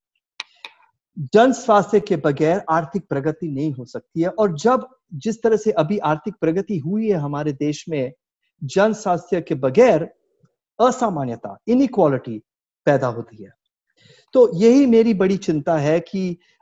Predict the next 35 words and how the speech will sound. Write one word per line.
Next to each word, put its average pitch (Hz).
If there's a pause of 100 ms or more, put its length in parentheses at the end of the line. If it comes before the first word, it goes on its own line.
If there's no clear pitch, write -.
अ, 165
हमने 208
जन 165
स्वास्थ्य 170
पे 156
खर्च 147
नहीं 151
किया। 156
और 165
मैं 175
आपको 165
एक 170
चीज 170
बताता 151
हूँ, 180 (400)
आज 175
भी 151
हर 190
साल 165
चार 190
लाख 165
लोग 147
हमारे 147
देश 147
में 160
टीबी 175
से 160
मरते 120
हैं। 104
टीबी 208
भी 226
फेफड़े 175
की 190 (200)
infection 143
है, 107